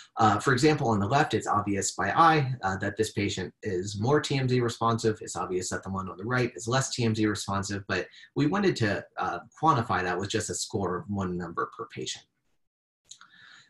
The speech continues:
We considered a lot of ways that you could do that. For example, you could look at just the mean mass. The bigger the change in mean mass, the more T M Z responsive.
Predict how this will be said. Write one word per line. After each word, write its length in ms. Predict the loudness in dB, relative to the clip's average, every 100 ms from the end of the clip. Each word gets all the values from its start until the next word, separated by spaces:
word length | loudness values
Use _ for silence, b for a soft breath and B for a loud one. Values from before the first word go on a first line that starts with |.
| B _
We 260 | 6 8 8
considered 460 | 4 2 4 6 6
a 60 |
lot 260 | 6 6 4
of 100 | 2
ways 200 | -2 -2
that 100 | -4
you 80 | -6
could 240 | -4 -2
do 100 | -2
that. 220 | -4 -4
For 100 | 0
example, 340 | 2 2 4 2
you 140 | 0
could 220 | 0 2
look 160 | 2 2
at 100 | -2
just 220 | -4 -6
the 80 | -8
mean 280 | -6 -6 -8
mass. 280 | -12 -12 -8
The 80 | -4
bigger 300 | 0 0 0
the 120 | -2
change 300 | 0 2 4
in 100 | 2
mean 180 | 4 4
mass, 300 | 4 2 0
the 80 | -8
more 180 | -8 -8
T 220 | -8 -12
M 80 | -12
Z 120 | -14
responsive. 640 | -14 -18 -16 -16 -16 -20